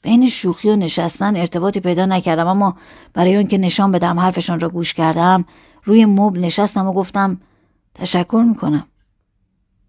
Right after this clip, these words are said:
«نه، نه، نه، روی اون مبل نه. روی این یکی بشین.» روی مبلی نشستم که با انگشت اشاره نشانش می‌داد. گفت: «همهٔ اینهایی که اینجا می‌بینی، خلاصه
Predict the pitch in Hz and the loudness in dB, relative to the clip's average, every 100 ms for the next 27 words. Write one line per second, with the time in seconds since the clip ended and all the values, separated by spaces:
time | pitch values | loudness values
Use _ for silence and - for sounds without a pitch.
0 | _ 185 208 220 214 180 139 - 214 247 | _ -2 0 0 -2 -4 -6 -4 0 2
1 | 214 247 233 220 214 185 175 - - _ | 4 4 4 4 2 -2 -4 -6 -14 _
2 | _ 226 247 262 202 190 185 180 190 151 | _ -4 -2 0 -2 -2 -2 -2 -2 -2
3 | - 285 - _ _ _ _ _ _ _ | -6 -10 -12 _ _ _ _ _ _ _
4 | _ 226 294 277 269 233 240 214 190 190 | _ 4 6 6 4 2 0 -2 -4 -6
5 | 185 180 180 180 190 175 175 214 - 165 | -4 -4 -4 -4 -4 -4 -2 -2 -2 -2
6 | 156 151 151 151 143 143 143 139 143 139 | -2 -2 -2 -4 -4 -4 -6 -6 -8 -8
7 | - - _ _ _ - 214 208 - _ | -12 -20 _ _ _ 4 4 4 -6 _
8 | _ _ _ _ _ - 196 202 233 208 | _ _ _ _ _ -2 2 4 4 4
9 | 196 220 247 214 180 190 185 175 175 190 | 2 2 2 0 2 2 2 0 0 2
10 | 226 240 233 196 180 180 - 220 240 | 4 4 2 2 2 2 0 2 2